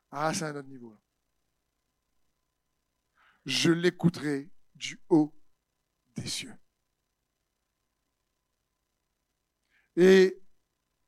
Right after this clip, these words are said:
il y a deux hommes comme ça qu'on peut s-, voir comme exemple dans les Écritures. Jésus lui-même, dans Luc onze,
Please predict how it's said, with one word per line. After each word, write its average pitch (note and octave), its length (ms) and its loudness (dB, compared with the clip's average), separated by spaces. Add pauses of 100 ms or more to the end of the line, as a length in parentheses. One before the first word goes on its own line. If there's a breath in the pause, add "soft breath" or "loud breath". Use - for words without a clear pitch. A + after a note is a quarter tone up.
il - 140 -20 (120)
y G3+ 100 -4
a G3+ 60 -2
deux A3 340 2
hommes G#3 180 -2
comme F3 160 -6
ça D#3 460 -4 (340)
qu'on D#3 120 -18
peut D3+ 100 -4
s-, - 280 -6
voir D#3+ 300 4
comme E3 140 -4
exemple D3 320 -6
dans D3 80 -4
les C#3+ 160 -8
Écritures. B2+ 480 -12 (880 soft breath)
Jésus D3+ 420 2
lui-même, G3 500 0 (240)
dans E3 200 -2
Luc D#3 160 -4 (100)
onze, F#3 340 -2